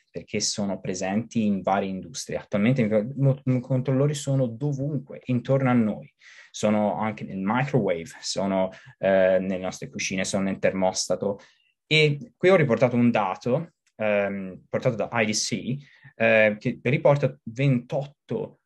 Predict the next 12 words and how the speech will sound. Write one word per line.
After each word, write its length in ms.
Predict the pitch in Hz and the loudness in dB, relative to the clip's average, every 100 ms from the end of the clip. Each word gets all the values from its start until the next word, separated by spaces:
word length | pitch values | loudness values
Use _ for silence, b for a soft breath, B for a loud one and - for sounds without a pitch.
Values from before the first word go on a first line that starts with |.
| _ | _
eh, 280 | 110 104 98 | 2 4 4
miliardi 640 | 101 110 120 131 135 110 | 0 0 2 2 0 -2
di 160 | 107 104 | -2 -2
dispositivi 920 | 104 - 127 127 143 143 147 165 131 104 | -4 -8 -6 -4 -4 -2 -4 -2 -4 -4
venduti 720 | 107 147 151 127 151 151 143 | -2 0 2 0 -4 -6 -6
in 140 | 110 | -6
tutto 320 | 107 123 - | -6 -10 -8
il 80 | 98 | -10
mondo 480 | 98 92 101 - 104 | -8 -8 -10 -8 -10
soltanto 460 | - 131 123 87 - | -2 0 0 -6 -8
nel 140 | 110 | -8
duemiladiciotto. 840 | 107 104 - 87 95 - - - - | -6 -6 -6 -10 -10 -10 -12 -16 -20